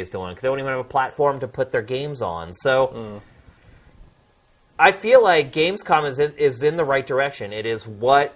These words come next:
Speaker 1: the industry is probably ultimately going to turn towards, which is why it was really shocking for me to see that neither of the big two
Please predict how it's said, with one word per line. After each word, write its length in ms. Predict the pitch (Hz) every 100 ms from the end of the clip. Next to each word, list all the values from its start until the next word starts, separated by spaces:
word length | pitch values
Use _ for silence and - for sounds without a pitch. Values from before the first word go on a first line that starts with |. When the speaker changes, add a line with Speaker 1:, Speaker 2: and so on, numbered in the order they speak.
| _
Speaker 1:
the 180 | 120 131
industry 380 | 139 147 143 131
is 100 | 123
probably 480 | - 127 123 131 -
ultimately 520 | 107 113 113 107 110
going 440 | 104 107 107 104
to 440 | - 107 101 98 95
turn 540 | - 113 104 101 98 -
towards, 680 | - 101 92 95 90 78 73
which 220 | - 120 131
is 140 | 107
why 640 | 104 113 120 120 120 120
it 40 | 104
was 200 | 110 101
really 160 | 113
shocking 720 | 104 - 139 127 - 120 110
for 180 | 104 110
me 180 | 107 104
to 140 | - 104
see 320 | - 123 117
that 240 | 104 104
neither 460 | 110 107 120 147 147
of 100 | 127
the 80 | 131
big 300 | - 147 117
two 440 | 170 185 143 143